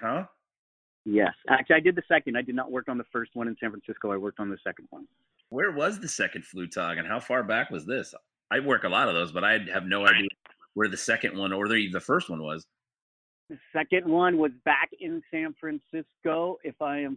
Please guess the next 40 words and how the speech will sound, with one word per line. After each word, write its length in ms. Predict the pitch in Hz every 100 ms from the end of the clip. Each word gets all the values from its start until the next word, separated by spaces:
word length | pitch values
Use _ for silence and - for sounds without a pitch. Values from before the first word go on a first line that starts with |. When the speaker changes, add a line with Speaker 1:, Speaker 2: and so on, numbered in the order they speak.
| -
Speaker 2:
correct, 460 | 131 135 147 - -
and 180 | 131 127
then 320 | 131 135 131 131
they 180 | 127 131
put 300 | - 151 -
me 280 | 123 139 143
and 120 | 127
James 280 | 147 143 127 143
Clifford 300 | 135 143 127
on 160 | 117 - -
tour, 320 | 147 147 151
and 100 | 123
then, 100 | 117
then 160 | 117 123
the 80 |
next 280 | 117 143 - -
one 240 | 139 131
was 220 | 120 120 113 _ -
in 380 | 123 127 127 - _ _ _ _ _ _ _ _ _ _ -
Austin, 340 | 98 - 117 -
Texas. 300 | 147 - - - _ _ _ _ _ _ _ _ _ _ _ _ _ _ _ _ _ 71 82 76
Speaker 1:
Wow. 580 | 71 82 117 117 71 - - _ _ _ _ _ -
Where 220 | 101 202
did 100 | 214
they 80 | 175
do 160 | 170
that? 140 | 175 117
I 80 |
guess 180 | 117 -
they 100 | 104
did 140 | 90 90
that 120 | 85
at 120 | 71
Lake 140 | 87
Travis, 400 | - 87 87 69
huh? 180 | 80 80 - _ _ _ _
In 100 | 80
Austin? 320 | 82 90 110
Speaker 2:
Yes, 100 | 101
sir. 200 | 120 120